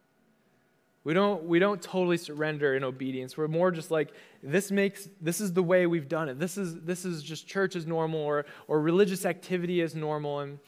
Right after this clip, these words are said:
Jesus comes and, and speaks that, and the fig tree withers, and it's symbolic of him doing away with the, the old covenant.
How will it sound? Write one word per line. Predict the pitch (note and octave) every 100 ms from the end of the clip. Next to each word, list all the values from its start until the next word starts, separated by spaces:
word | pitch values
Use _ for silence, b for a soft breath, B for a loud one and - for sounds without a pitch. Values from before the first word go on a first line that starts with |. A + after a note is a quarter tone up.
| B B -
Jesus | D#3+ G3+ G#3 - - _ _ -
comes | F3+ F#3+ F3
and, | E3 D#3 C#3+ - _ _ _ _ _ _ _ _ _
and | C#3+ D3
speaks | - F#3+ F#3 -
that, | F#3 F3
and | D3 D3 C#3+
the |
fig | C#3 - F3
tree | F3+
withers, | E3 D#3 E3 E3+
and | D3
it's | C#3+
symbolic | - C#3+ C3+ E3+ D#3+
of | C#3+ C3 B B -
him | D#3 C#3
doing | D3 E3+ F3
away | D#3+ D#3 D3+ C#3
with | D3 C3+
the, | D3 - _ -
the | C#3
old | C#3+ C#3+ -
covenant. | C3 A#2+ G#2+